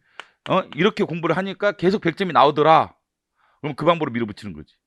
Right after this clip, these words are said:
근데 이제 뭉-, 멍청한 게 사십 점 나와도 그대로 해. 인-, 인풋이 똑같아.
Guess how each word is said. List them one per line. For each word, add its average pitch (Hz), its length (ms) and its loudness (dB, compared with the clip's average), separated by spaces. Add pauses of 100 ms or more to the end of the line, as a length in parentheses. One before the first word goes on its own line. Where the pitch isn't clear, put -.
(1700)
근데 247 280 -2
이제 220 140 -2
뭉-, 175 320 -6
멍청한 190 460 -4
게 180 260 0 (360)
사십 233 400 -2
점 180 140 -2
나와도 123 420 -4
그대로 175 440 0
해. 180 400 -10
인-, 165 220 -10
인풋이 175 320 -12
똑같아. 175 300 -10